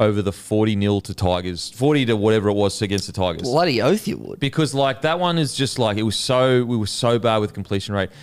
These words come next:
Speaker 1: And what's incredible is, in the end, we only completed, like, seventy-five percent.
Speaker 2: Yeah,
Speaker 1: So if we
Speaker 2: just
Speaker 1: had
Speaker 2: dropped
Speaker 1: completed
Speaker 2: off, yeah.
Speaker 1: eighty-five, we might have got there. So, um,
Speaker 2: Did you notice, um, you've probably seen it back, but how,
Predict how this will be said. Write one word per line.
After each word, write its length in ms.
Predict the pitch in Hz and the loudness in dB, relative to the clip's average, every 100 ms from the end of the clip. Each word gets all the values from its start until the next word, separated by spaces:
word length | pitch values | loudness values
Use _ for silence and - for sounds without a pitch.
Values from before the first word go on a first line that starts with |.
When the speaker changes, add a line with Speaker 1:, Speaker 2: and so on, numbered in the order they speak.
| - | -12
Speaker 1:
And 60 | - | -2
what's 140 | 202 - | -2 -2
incredible 420 | 135 143 175 110 | -2 0 2 2
is, 120 | 104 | 0
in 220 | - 170 | -2 -2
the 100 | 180 | 0
end, 140 | 120 127 | 0 0
we 100 | 113 | 0
only 200 | 170 202 | -2 -4
completed, 440 | 113 - 104 127 | -8 -4 -2 -2
like, 220 | 92 87 | -2 -4
seventy-five 520 | - 107 101 98 95 92 | -4 -4 -2 -2 -2 -4
percent. 200 | 95 120 | -2 0
Speaker 2:
Yeah, 240 | 117 113 | 0 0
Speaker 1:
So 120 | 120 | -2
if 120 | 117 - | -4 -2
we 60 | |
Speaker 2:
just 100 | 220 | 0
Speaker 1:
had 40 | 247 | 0
Speaker 2:
dropped 160 | - | 0
Speaker 1:
completed 300 | 113 135 110 | 0 0 2
Speaker 2:
off, 100 | 101 | 0
yeah. 80 | 107 | 0
Speaker 1:
eighty-five, 640 | 92 104 127 95 85 131 - _ - - - | 0 2 2 2 0 -4 -14 _ -20 -20 -2
we 80 | 127 | 2
might 200 | 131 175 | 2 2
have 80 | 104 | -2
got 220 | 107 - | -4 -2
there. 180 | 98 82 | -2 -2
So, 320 | - 120 113 - - - - _ | 0 0 0 -4 -20 -20 -20 _
um, 480 | - 120 123 123 110 - _ _ _ _ _ _ - | -2 -2 0 -4 -6 -16 _ _ _ _ _ _ -4
Speaker 2:
Did 120 | 139 | 0
you 120 | 262 | 2
notice, 440 | 392 127 127 123 - 120 | 2 2 2 0 -4 -2
um, 340 | 117 107 76 - | -2 -2 -6 -8
you've 100 | 117 | -2
probably 180 | 180 | 0
seen 200 | 117 110 | 0 -2
it 100 | 92 | -2
back, 300 | 107 104 - | -2 -2 -2
but 100 | 120 | -4
how, 500 | 110 120 113 113 107 | 0 2 2 2 0